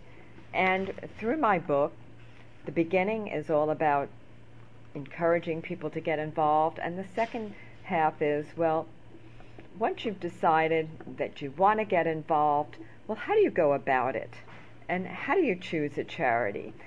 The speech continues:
How do you rate a charity? And, and what about boards? Should I join a board? Should I not join a charity board? What about my children? Should I get them involved? And how do I get them involved? And all of this is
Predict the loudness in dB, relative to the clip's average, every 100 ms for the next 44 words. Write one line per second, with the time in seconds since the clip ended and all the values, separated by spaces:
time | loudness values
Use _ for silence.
0 | -18 -16 -4 2 4 4 4 0 -6 -4
1 | 2 2 4 0 0 0 2 0 -4 -6
2 | -6 -6 -6 -10 -18 -10 -4 -2 -4 -8
3 | -12 -2 2 4 6 4 4 4 8 6
4 | 4 -2 -6 0 0 0 0 2 2 2
5 | 4 6 4 0 -6 -4 2 4 4 0
6 | -2 -2 -2 -4 0 2 2 0 -2 0
7 | 2 2 0 -8 -16 -16 -16 -6 4 6
8 | 8 8 8 4 4 0 2 4 2 -4
9 | -6 0 0 4 2 2 0 0 2 4
10 | 2 0 -6 -4 -4 0 2 2 0 -2
11 | -4 -6 -4 0 2 0 -2 -4 -6 -16
12 | 0 2 2 0 0 -2 -2